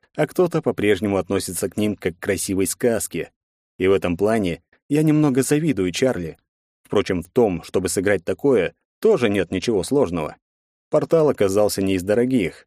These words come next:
поэтому, как мне показалось, провели мы в нем минут пять, если не больше. Хотя на самом деле, конечно, было не так.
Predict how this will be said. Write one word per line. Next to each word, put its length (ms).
поэтому, 540
как 200
мне 100
показалось, 640
провели 380
мы 180
в 40
нем 280
минут 320
пять, 440
если 240
не 120
больше. 480
Хотя 260
на 120
самом 380
деле, 240
конечно, 440
было 180
не 140
так. 360